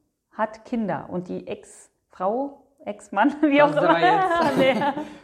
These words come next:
Speaker 2: Also jetzt
Speaker 1: Nee,
Speaker 2: komme ich nicht mehr
Speaker 1: das
Speaker 2: mit.
Speaker 1: komme ich auch nicht mit.
Speaker 2: Also es ist
Speaker 1: Es ist
Speaker 2: einfach so, dass ich mit jemandem zusammen bin.
Speaker 1: Genau.
Speaker 2: Ich habe eine Freundin oder du hast einen Freund und dein Freund oder meine Freundin,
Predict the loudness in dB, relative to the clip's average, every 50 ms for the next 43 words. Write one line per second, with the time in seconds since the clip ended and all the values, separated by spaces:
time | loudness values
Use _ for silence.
0 | _ _ _ _ _ -6 -6 -4 -6 -6 -4 -4 -2 -2 0 2 2 2 2 2
1 | 0 0 0 0 0 0 2 2 0 -2 -2 -4 -4 -4 -4 -4 -6 -8 -6 -4
2 | -4 -2 -2 -2 -4 -4 -6 -10 -12 -10 -8 -6 -6 -6 -4 -6 -6 -6 -8 -10
3 | -10 -10 -8 -8 -8 -8 -10 -12 -14 -20 -20 _ _ -10 -10 -10 -8 -8 -10 -8
4 | -6 -6 -8 -8 -8 -8 -10 -8 -8 -6 -6 -6 -6 -6 -6 -8 -10 -12 -16 -20
5 | _ _ _ _ -20 -20 _ -2 -2 -2 0 -2 -6 -6 -6 -8 -10 -10 -10 -8
6 | -8 -8 -8 -10 -12 -14 -18 -20 _ _ _ _ _ _ -10 -10 -8 -6 -6 -8
7 | -8 -8 -10 -14 -12 -10 -10 -8 -8 -10 -12 -16 -20 _ _ _ _ _ _ _
8 | _ _ -10 -8 -8 -6 -4 -4 -4 -6 -8 -10 -10 -8 -6 -6 -6 -8 -10 -14
9 | -18 _ _ _ _ -12 -8 -6 -6 -6 -6 -8 -10 -10 -12 -10 -8 -8 -8 -8
10 | -10